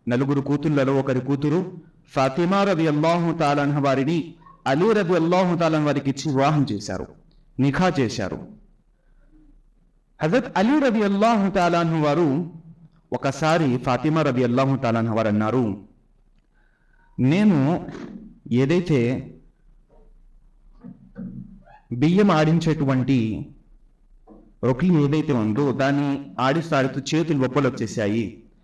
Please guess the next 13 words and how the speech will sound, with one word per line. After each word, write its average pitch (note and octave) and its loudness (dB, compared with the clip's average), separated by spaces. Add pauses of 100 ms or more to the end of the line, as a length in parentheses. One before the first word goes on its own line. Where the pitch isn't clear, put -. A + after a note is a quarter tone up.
(380)
ప్రవక్త G#3+ 0
వారి A3+ 2
వద్ద F3+ 0
వెళ్ళి D#3 0 (1200)
అక్కడ F#3 0
ఎవరైనా F#3 2
పని F#3 0
మనుషులు G#3+ 2
ఉంటే D#3+ 0 (440)
తెప్పించుకోవచ్చు D#3 0
కదా" B2+ 0
అని B2 0
పంపిస్తే A2+ -2